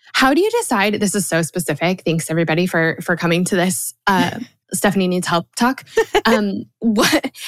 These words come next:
Speaker 1: how, how do you decide to, like, where to stop on the door?
Speaker 2: Um, so we oftentimes do a different color on the outside than we do on the inside 'cause usually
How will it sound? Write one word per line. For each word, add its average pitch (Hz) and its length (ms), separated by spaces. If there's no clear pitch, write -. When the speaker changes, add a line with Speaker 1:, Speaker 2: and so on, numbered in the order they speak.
Speaker 1:
how, 226 160
how 240 160
do 330 80
you 453 100
decide 208 440
to, 214 140
like, 202 140
where 180 160
to 196 60
stop 170 440
on 180 100
the 160 80
door? 151 440
Speaker 2:
Um, 294 320
so 277 460
we 285 480
oftentimes 214 1040
do 208 460
a 214 100
different 220 300
color 208 220
on 196 100
the 190 120
outside 190 400
than 214 120
we 196 140
do 185 220
on 185 140
the 185 120
inside 185 500
'cause 175 260
usually 240 720